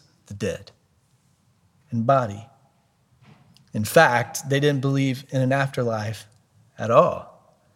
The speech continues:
These Sadducees approached Jesus with a theological question, a question about the resurrection of the dead. And their purpose was twofold:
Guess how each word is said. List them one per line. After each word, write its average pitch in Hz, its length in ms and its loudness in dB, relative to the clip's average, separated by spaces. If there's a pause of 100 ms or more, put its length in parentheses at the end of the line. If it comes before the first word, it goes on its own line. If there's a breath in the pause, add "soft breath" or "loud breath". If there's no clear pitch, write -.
(1040)
These 185 460 6
Sadducees 165 640 4
approached 160 540 4
Jesus 131 600 -2
with 135 160 -2
a 131 60 -4
theological 147 760 6 (120)
question, 127 400 6
a 104 60 -4
question 156 500 6 (220 loud breath)
about 139 240 6
the 147 80 2
resurrection 123 600 2
of 117 80 0
the 135 60 -2
dead. 143 360 2 (260 loud breath)
And 143 100 0
their 143 100 4
purpose 196 400 0
was 170 120 -4
twofold: 110 500 -4